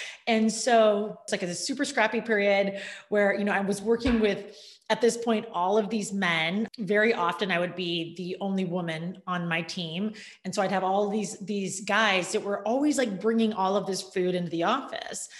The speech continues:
And me, a person who was quietly trying to save up a bunch of money so that she could quit this job forever, you know, I'd look over at a guy and be like, "You gonna eat the rest of that chicken salad sandwich? Because if not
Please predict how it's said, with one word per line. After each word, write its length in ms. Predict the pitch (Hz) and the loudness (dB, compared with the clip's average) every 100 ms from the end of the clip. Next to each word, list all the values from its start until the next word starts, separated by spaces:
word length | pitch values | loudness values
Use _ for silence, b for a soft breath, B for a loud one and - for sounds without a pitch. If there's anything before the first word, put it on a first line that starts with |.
| B B B 220 | B B B 0
And 380 | 214 202 190 202 | 2 2 0 0
me, 560 | 240 359 247 180 185 | 0 2 2 0 0
a 100 | 196 | -4
person 400 | 202 233 240 226 | -2 0 0 0
who 140 | 196 180 | 0 0
was 160 | 175 | -2
quietly 580 | 170 - 170 208 196 190 | -6 -2 4 4 4 0
trying 360 | 185 196 180 180 | -2 -2 -2 -2
to 80 | 175 | -4
save 320 | - 180 175 | -4 -2 -2
up 100 | 170 | -4
a 80 | 175 | -4
bunch 240 | 175 170 | -6 -6
of 60 | 165 | -4
money 240 | 180 240 | -2 -2
so 140 | 233 180 | -2 -4
that 200 | 185 - | -6 -8
she 140 | 160 | -6
could 360 | 190 170 - - _ | -4 -6 -6 -16 _
quit 360 | - 208 202 185 | -8 -6 -6 -6
this 200 | 185 - | -6 -4
job 340 | 190 170 170 | -2 -2 -2
forever, 640 | - 170 226 226 175 175 175 B B B B B | -4 0 0 2 0 -2 -4 B B B B B
you 60 | 208 | 2
know, 80 | 202 | 2
I'd 120 | 202 | 4
look 160 | 208 | 2
over 220 | 220 254 269 | 4 4 4
at 60 | |
a 40 | 196 | 4
guy 180 | 180 | 4
and 100 | 185 | 2
be 100 | 185 | 2
like, 240 | 180 175 - | 0 -2 -4
"You 160 | 202 190 | -2 -2
gonna 120 | 190 | 0
eat 220 | 170 - | -2 -2
the 80 | 196 | 0
rest 220 | 226 240 | 0 0
of 60 | 226 | 0
that 180 | 208 - | 0 -2
chicken 240 | 254 240 | -6 -4
salad 300 | 262 233 277 | -4 -2 -2
sandwich? 440 | 277 302 349 415 - | -4 -4 -6 -8 -8
Because 240 | 370 339 | -6 -4
if 160 | 370 226 | -4 -4
not 400 | - 294 311 | -4 0 0